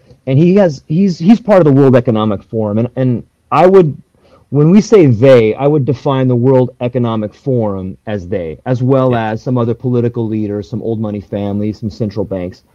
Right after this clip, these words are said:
Speaker 1: So when we say they, that's, that's the they that I'm talking about.
Speaker 2: Yep.
Speaker 1: And in that particular book, they,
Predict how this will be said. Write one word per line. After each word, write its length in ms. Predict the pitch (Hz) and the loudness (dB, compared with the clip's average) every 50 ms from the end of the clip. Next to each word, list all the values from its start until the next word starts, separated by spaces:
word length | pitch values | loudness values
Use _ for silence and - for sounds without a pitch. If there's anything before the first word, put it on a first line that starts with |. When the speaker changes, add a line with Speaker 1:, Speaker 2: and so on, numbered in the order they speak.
| _ _ _ _ _ _ _ | _ _ _ _ _ _ _
Speaker 1:
So 140 | _ - 120 | _ -2 0
when 160 | 123 127 135 | 2 2 2
we 80 | 135 | 2
say 180 | 123 - 135 120 | 2 2 2 2
they, 300 | 110 101 123 113 113 107 | 2 2 2 2 2 2
that's, 260 | 104 113 117 - _ _ - | 2 0 -2 -6 _ _ -6
that's 260 | 110 113 120 - - | -6 -6 -6 -6 -8
the 140 | 107 110 107 | -6 -6 -6
they 360 | 101 95 117 120 110 110 110 | -4 -2 -2 0 0 0 0
that 120 | 101 104 | 0 -2
I'm 160 | 101 101 101 98 | -4 -4 -8 -8
talking 400 | - 101 98 98 - 107 95 87 | -8 -10 -10 -8 -8 -10 -10 -10
about. 300 | 85 82 80 78 76 _ _ _ _ _ _ _ _ _ _ | -10 -10 -12 -12 -14 _ _ _ _ _ _ _ _ _ _
Speaker 2:
Yep. 160 | - - - | -16 -8 -2
Speaker 1:
And 360 | 135 135 127 120 110 98 - - _ _ - _ _ - | 0 2 2 2 2 0 -4 -14 _ _ -20 _ _ 4
in 200 | 185 196 208 196 | 6 6 6 6
that 180 | 190 190 175 - | 6 4 0 -2
particular 480 | 180 - - 185 - 160 135 131 123 | -4 -2 -2 -2 0 0 2 2 2
book, 320 | 110 95 135 135 123 117 - | 2 4 4 4 4 4 4
they, 140 | 127 123 | 2 2